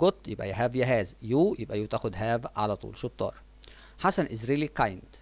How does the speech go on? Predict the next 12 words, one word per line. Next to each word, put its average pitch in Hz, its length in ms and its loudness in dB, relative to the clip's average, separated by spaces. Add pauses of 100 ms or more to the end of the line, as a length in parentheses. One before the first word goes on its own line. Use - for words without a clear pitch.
(300)
he 131 200 0
space - 380 0
his 127 160 0 (180)
toys 185 260 0 (380)
with 127 220 4
his 131 160 0 (180)
friends"، 98 520 -2 (360)
اللي 110 100 -2
هي 104 40 0
الألعاب 110 280 -2
بتاعته، 160 400 0
يبقى 147 440 0